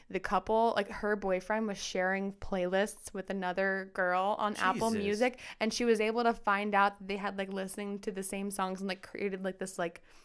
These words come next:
Speaker 1: I guess, like,
Speaker 2: R-,
Speaker 1: like,
Speaker 2: lovers, <laughs>
Speaker 1: this
Speaker 2: lovers
Speaker 1: lovers,
Speaker 2: playlist.
Speaker 1: yeah,
Speaker 2: <laughs>
Speaker 1: like, this, like, um,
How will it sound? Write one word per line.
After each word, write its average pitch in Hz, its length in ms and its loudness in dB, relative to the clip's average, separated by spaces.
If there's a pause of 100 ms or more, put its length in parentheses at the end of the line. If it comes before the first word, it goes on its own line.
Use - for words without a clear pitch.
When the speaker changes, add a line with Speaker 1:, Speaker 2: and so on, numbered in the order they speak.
(440)
Speaker 1:
I 180 80 -4
guess, 180 260 2
like, 175 220 -2 (380)
Speaker 2:
R-, 127 120 -6 (180)
Speaker 1:
like, 139 160 6
Speaker 2:
lovers, 127 540 8
<laughs> 104 100 -4
Speaker 1:
this - 20 2
Speaker 2:
lovers 127 460 8
Speaker 1:
lovers, 240 240 10
Speaker 2:
playlist. 123 240 8
Speaker 1:
yeah, 254 320 12
Speaker 2:
<laughs> 196 140 12
Speaker 1:
like, 170 160 12
this, 240 240 6
like, 226 200 6
um, 196 540 4